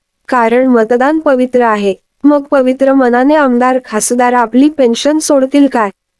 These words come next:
आम्ही जरूर मतदान करू. मग हे आमदार खासदार यांची वाचाळ वादविवाद स्पर्धा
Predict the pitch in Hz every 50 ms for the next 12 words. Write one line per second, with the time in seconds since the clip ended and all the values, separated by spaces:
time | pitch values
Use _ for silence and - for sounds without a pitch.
0 | _ - 254 262 285 294 311 285 269 254 240 247 269 277 277 269 247 247 254 254
1 | 262 269 277 294 285 - 247 240 226 247 254 262 254 247 247 247 262 277 285 262
2 | 233 226 226 233 254 277 294 285 - - 226 226 - - 240 254 277 285 269 254
3 | 233 220 220 226 - - 320 269 233 220 214 - - 269 294 294 262 233 208 202
4 | 202 220 240 269 285 302 311 311 311 - - _ - 247 226 226 262 285